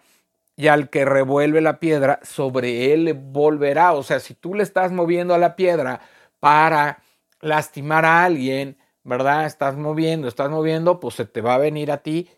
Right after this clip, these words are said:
y vas a terminar lastimado tú. Entonces tienes que tener mucho cuidado de no hacer esto. Y después dice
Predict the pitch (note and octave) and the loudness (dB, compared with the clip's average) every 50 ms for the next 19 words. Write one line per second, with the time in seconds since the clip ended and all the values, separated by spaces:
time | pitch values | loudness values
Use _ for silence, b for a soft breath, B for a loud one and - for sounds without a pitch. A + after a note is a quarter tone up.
0 | b b _ _ - D#3 D#3+ F3 D#3 C#3+ C3+ C3 - C#3+ - - B2 B2+ B2 B2 | b b _ _ -8 -6 -4 -4 -2 -2 -2 -2 -4 -6 -8 -8 -8 -8 -8 -6
1 | B2+ C3 C3 - - _ - B2+ B2+ B2+ B2 B2 - - - A#2 A2 A2 A2 G#2+ | -4 -4 -6 -6 -10 _ -8 -4 -2 -2 -2 -2 -4 -8 -14 -14 -8 -6 -4 -4
2 | G#2+ G#2 G2+ G#2+ G#2+ - _ _ _ _ _ _ - F3 F#3+ F#3 C3+ - _ b | -4 -4 -6 -6 -8 -8 _ _ _ _ _ _ 2 4 4 4 4 0 _ b
3 | b b b b b b _ - B2 A#2+ A2+ C#3 C3 - _ - C3+ C3 C3 C#3 | b b b b b b _ -6 -4 -4 -2 -4 -6 -6 _ -6 -4 -4 -4 -2
4 | - - C#3 - - B2+ C3 C3 B2+ B2+ B2+ C3+ D3+ F3 G3 - - - _ - | -2 -4 -4 -2 -2 -2 -2 -2 -4 -4 -4 -2 -2 -2 -4 -4 -6 -10 _ -2
5 | C#3 C3 B2+ C3+ C3+ B2+ B2 A#2+ B2 A#2+ A2 - C3 B2+ B2+ C3 B2 - - D#3+ | 2 4 4 6 4 4 2 -2 -4 -6 -4 0 2 2 2 2 0 -2 -2 -2
6 | F3 - B B B B B B - D3+ E3+ F3+ F#3 E3+ - - - D3 D#3 D3+ | -2 -2 B B B B B B -2 2 4 4 4 4 2 2 0 2 2 2
7 | C#3+ D#3+ F#3+ G3+ F3 - - - A#2+ A#2+ A#2 A#2 | 0 -2 -4 -4 -4 -4 -4 -4 -2 -2 -4 -4